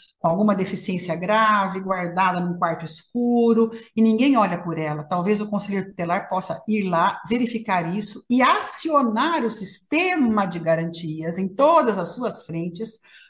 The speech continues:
para que ele, é, haja para salvar e ajudar essa criança.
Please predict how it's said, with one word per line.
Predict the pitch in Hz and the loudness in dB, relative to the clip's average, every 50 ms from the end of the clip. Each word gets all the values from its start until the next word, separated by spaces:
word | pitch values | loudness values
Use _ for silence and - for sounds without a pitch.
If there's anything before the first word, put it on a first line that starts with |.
| _ _ | _ _
para | - 247 262 262 | -2 -2 -2 -2
que | 262 - - 240 214 | -2 -2 0 2 4
ele, | 214 208 214 220 247 247 - - - _ _ _ _ _ _ _ _ _ - | 4 4 4 4 2 0 -4 -6 -16 _ _ _ _ _ _ _ _ _ -6
é, | 185 185 185 - - | -2 -2 -2 0 2
haja | 202 214 226 233 233 180 160 170 180 160 151 151 - - | 2 4 4 4 4 2 2 0 0 -2 -2 -4 -10 -6
para | - 185 170 | -4 -2 -2
salvar | 170 - - 180 175 160 156 156 165 160 165 165 170 170 - - | -2 0 0 0 0 0 0 0 2 2 2 2 0 -2 -4 -6
e | 175 170 | -6 -4
ajudar | 165 170 180 175 160 160 156 156 | -4 -4 -4 -4 -4 -2 -2 -2
essa | 160 - - 165 | -4 -6 -8 -8
criança. | - 175 160 139 127 143 - - - - _ | -8 -6 -6 -6 -8 -8 -8 -8 -10 -10 _